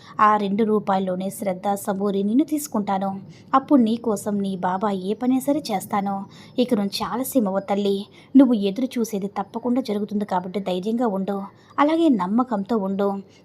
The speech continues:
నమ్మకంతో ఉంటే అంతా మంచి జరుగుతుంది. కాలం నీకు గాయం చేసినప్పటికీ వదిలేస్తాననే కష్టాన్ని కనిపించకుండా చేస్తాను. నీ మనసు పడే పోరాటం నాకు అర్థమైంది కాబట్టి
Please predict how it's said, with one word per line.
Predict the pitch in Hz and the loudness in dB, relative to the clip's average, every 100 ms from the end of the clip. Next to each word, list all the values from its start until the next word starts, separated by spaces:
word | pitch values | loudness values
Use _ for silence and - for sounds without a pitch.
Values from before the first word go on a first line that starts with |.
| - 208 | 2 4
నమ్మకంతో | 220 240 233 202 202 190 | 4 4 2 0 0 -2
ఉంటే | 185 202 196 180 | -4 -4 -4 -4
అంతా | 190 185 202 | -4 -4 -4
మంచి | 185 190 247 | -6 -6 -2
జరుగుతుంది. | 226 196 196 196 208 202 202 - - - - | -2 -2 -2 -4 -2 -4 -6 -16 -20 -20 -2
కాలం | 208 196 214 208 208 | 0 2 0 0 0
నీకు | 202 208 196 | -2 -4 -4
గాయం | 185 208 208 202 | -2 -2 -2 -4
చేసినప్పటికీ | 202 202 233 202 190 196 202 202 | -6 -4 -4 -4 -6 -8 -6 -4
వదిలేస్తాననే | 185 185 226 233 214 190 190 196 | -4 -2 -4 -4 -4 -4 -6 -8
కష్టాన్ని | 190 - 262 247 | -12 -4 0 0
కనిపించకుండా | 202 196 220 - 247 247 277 | -2 -4 -6 -4 0 0 0
చేస్తాను. | 202 190 202 196 196 196 - - - | -4 -2 -2 0 -2 -4 -12 -20 6
నీ | 311 311 247 | 10 10 8
మనసు | 262 269 277 | 4 0 -2
పడే | 226 202 202 | -2 -2 -2
పోరాటం | 190 226 240 269 254 | -2 -2 0 2 2
నాకు | 226 185 | 0 -2
అర్థమైంది | 190 220 196 190 190 | -2 0 0 0 0
కాబట్టి | 185 190 214 | 0 0 -2